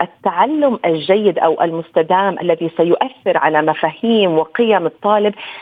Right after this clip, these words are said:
هي ال-، الخبرات التعليمية الواقعية اللي إحنا بنسميها بالإنجليزي authentic learning experience. فأنا إذا سأ-، سوف أعلم الأعداد زي ما ق-، مثلا تحدثتي، يعني الأرقام أو ال-، مثلا نزيد واحد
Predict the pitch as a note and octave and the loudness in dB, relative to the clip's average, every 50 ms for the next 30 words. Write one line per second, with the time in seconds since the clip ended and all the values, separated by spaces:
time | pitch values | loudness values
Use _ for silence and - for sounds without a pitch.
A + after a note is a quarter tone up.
0 | - - - B3 D#4+ G#4+ G#4 D#4+ A3+ F#3 - - F#3 F3+ - - F3+ F3+ E3+ D#3+ | -16 -8 -2 0 0 2 2 2 2 0 0 -2 -4 -4 -4 -6 -4 -2 -2 -2
1 | D#3 D#3+ - G3 F3 E3+ G#3 A#3+ C#4 C4+ A#3+ A3 _ - F3 E3+ F3+ F3+ F3+ F#3+ | -4 -4 -6 -6 -2 -2 -2 -2 -2 -4 -8 -6 _ -2 -2 -2 -2 -2 -2 -2
2 | G#3 A3 A3+ - - F#3+ F#3 F3+ F3 E3+ F3+ F#3 - - F3 D#3+ D#3+ G3+ G3 E3+ | 0 2 2 0 0 0 0 2 2 2 2 0 0 -2 -2 -2 -2 -2 -2 -2
3 | D#3+ C3 - - - - - - - F#3 F#3+ F3+ - B3 - C#4 A#3 G#3+ - A3+ | -2 -4 -4 -6 -14 -20 -10 -4 -2 -2 0 0 -2 -2 -2 -2 -2 0 0 0
4 | A3+ A#3 A3 F#3+ E3+ F#3 F#3+ F#3+ G#3+ G3+ A3 - - - E3 - - A3 A#3+ B3 | 0 0 0 0 -2 -2 0 0 2 2 0 0 0 -4 -4 -2 -2 -2 -2 0
5 | B3 - A3 - F3+ F3 F3+ F#3 F#3 F#3+ F#3 F3 - - - - _ - F3 E3+ | 0 -2 -4 -2 -2 -2 0 0 0 -2 -4 -4 -6 -8 -12 -16 _ -4 -2 0
6 | D#3 C#3 A#2 B2+ - _ - - - - - - - C4 - - F4 G#4 G4 - | 0 0 -2 -4 -6 _ -14 -12 -10 -10 -12 -6 -4 -4 -2 0 0 0 2 2
7 | C4 B3+ C4 A#3+ - - - - F#3+ - - - C4 B3 B3 - - - G3 A3+ | 2 2 2 0 0 -2 0 0 0 0 0 -2 -2 -2 -2 0 0 0 0 0
8 | C4 C4+ C#4 C4+ B3+ A#3 G#3 - - F#3 F3+ G3 F#3 F3 D#3 E3 F3 F3 F3 E3 | 0 0 0 2 2 0 0 -2 -2 -2 0 0 0 0 0 -2 -4 -6 -6 -4
9 | - - G3 - C#3 F3+ F3+ - - E3+ E3 D#3+ D#3+ D#3+ - D#3+ - F#3 F3 F3+ | -4 -4 -4 -4 -4 -6 -6 -4 -2 0 0 0 -2 -4 -6 -4 -4 -2 -2 -2
10 | G3 G3 - _ - E3+ D3 C#3 C3 C#3+ D3 C#3+ - - - - - - E3+ F#3 | -4 -6 -6 _ -8 -6 -4 -2 -2 -2 -4 -6 -6 -8 -8 -8 -6 -4 -2 -2
11 | - - F#3 - - - G#3+ G3+ G3 F3+ - - F3+ F3 E3 E3+ E3+ E3 D#3+ - | 0 -2 -4 -4 -4 -2 0 0 0 0 0 0 0 2 2 0 0 0 -2 -2
12 | F3+ E3+ E3 - E3+ D#3+ F3+ F3 F3 E3 - F#3+ E3+ E3 E3 E3 E3 E3+ E3+ E3+ | -2 -2 -2 -2 -4 -2 -2 -2 -4 -2 0 0 0 0 2 2 2 2 0 0
13 | D#3 - A3 G#3+ E3+ D#3 C#3+ F#3 G3 G3 - - F#3+ F3 | 0 0 0 0 2 0 0 0 0 -2 -2 -6 -6 -8